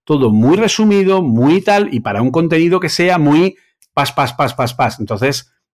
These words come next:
co-, pues como un curso de Udemy, ¿vale? Hay gente que dice, "No, pues yo me compro el curso de turno de la Ángela Yu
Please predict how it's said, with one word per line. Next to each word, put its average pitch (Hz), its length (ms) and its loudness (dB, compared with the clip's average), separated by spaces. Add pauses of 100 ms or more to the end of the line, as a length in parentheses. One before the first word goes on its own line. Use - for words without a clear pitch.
(260)
co-, 117 140 -10
pues - 160 -12
como 139 180 0
un 170 80 2
curso 165 280 0
de 117 100 2
Udemy, 127 400 0
¿vale? 120 300 -2
Hay 123 100 0
gente 135 260 -4
que 127 60 0
dice, 123 200 0
"No, 226 140 -2
pues 170 140 -2
yo 220 120 -2
me 247 100 -4
compro 220 480 0 (340)
el 170 240 0
curso 208 380 0
de 202 140 2
turno 196 380 2
de 190 440 0
la 190 280 0
Ángela 185 380 0
Yu 156 180 0